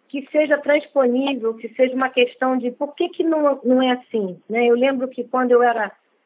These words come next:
head de inovação da Rede Globo, né, que eu fui responsável, eu criei o programa de inovação da Globo, é, por, até dois mil e treze, de dois mil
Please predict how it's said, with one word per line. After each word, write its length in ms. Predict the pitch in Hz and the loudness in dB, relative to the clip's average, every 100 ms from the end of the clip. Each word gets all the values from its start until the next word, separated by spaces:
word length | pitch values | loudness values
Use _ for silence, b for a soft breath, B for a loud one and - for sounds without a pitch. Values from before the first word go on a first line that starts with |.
| _ | _
head 400 | - 269 285 233 | -2 0 0 -2
de 80 | 233 | -6
inovação 760 | 254 247 240 214 _ 254 262 | -4 -2 -4 -6 _ -4 -4
da 120 | 220 214 | -4 -2
Rede 240 | 233 214 | -2 -4
Globo, 500 | 202 226 254 254 202 | -2 2 4 2 -2
né, 160 | 214 220 | -8 -8
que 120 | 214 | -10
eu 40 | - - | -14 -12
fui 100 | 220 | -4
responsável, 600 | 233 233 220 226 226 226 b _ | -4 -4 -4 0 0 -2 b _
eu 80 | 196 | -8
criei 320 | 240 220 262 | 2 6 6
o 60 | 254 | 4
programa 420 | 233 220 226 226 | 0 0 -2 -4
de 80 | 214 | -6
inovação 500 | 220 208 208 226 214 | -6 -6 -8 -10 -8
da 140 | 208 | -8
Globo, 440 | 190 208 202 190 - b b b _ | -2 0 0 -4 -10 b b b _
é, 540 | 196 196 190 185 180 - - | 0 2 2 0 -8 -14 -6
por, 200 | 196 196 _ _ _ _ _ 160 165 - | -6 -6 _ _ _ _ _ -20 -20 -8
até 280 | 196 247 | 0 2
dois 200 | 247 240 | 6 6
mil 140 | 233 226 | 6 2
e 40 | |
treze, 380 | 226 240 247 202 | 4 6 6 2
de 100 | 196 | -8
dois 240 | 196 208 | 0 4
mil 320 | 226 233 214 | 6 6 2